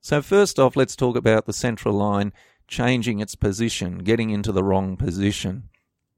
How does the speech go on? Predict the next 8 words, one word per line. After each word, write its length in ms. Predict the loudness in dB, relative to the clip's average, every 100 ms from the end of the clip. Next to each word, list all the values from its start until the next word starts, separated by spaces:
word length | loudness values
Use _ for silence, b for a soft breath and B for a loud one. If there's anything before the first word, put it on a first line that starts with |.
| _ _ _ -4
Well, 240 | 0 2
basically, 540 | 4 2 2 0 2
a 60 | 2
central 420 | 2 -2 2 2
line 380 | 2 2 2 -2 b b b
can 180 | -2 2
either 300 | 4 4 4
slide 680 | 0 2 4 8 8 6